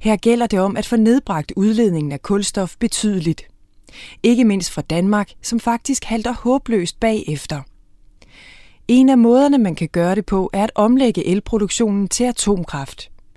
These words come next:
Og det har E U også for længst fået øje på. Da vi besøgte E U-kommissionens topsikrede forskningscenter i Karlsruhe, talte man meget varmt for atomkraft. Og senest har selveste Tony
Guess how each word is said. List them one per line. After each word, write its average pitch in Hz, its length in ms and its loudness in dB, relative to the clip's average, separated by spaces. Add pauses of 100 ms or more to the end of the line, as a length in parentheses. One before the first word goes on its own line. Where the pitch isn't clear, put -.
(320)
Og - 180 -2
det 262 160 4
har 277 160 2
E 240 200 4
U 233 140 -2
også 233 320 0
for - 140 0
længst 208 380 0
fået 233 220 0
øje 160 240 0
på. - 280 -8 (960)
Da 196 60 0
vi 214 140 4
besøgte 262 640 0
E 196 160 2
U-kommissionens 185 840 -2
topsikrede 190 680 -4
forskningscenter 196 800 -2
i 170 80 -2
Karlsruhe, 196 680 -2 (360)
talte 226 340 0
man 240 180 2
meget 214 340 0
varmt 196 320 2
for - 160 -6
atomkraft. - 800 -6 (920)
Og 220 120 0
senest 269 480 2
har 185 60 -2
selveste 196 500 -2
Tony 160 360 -4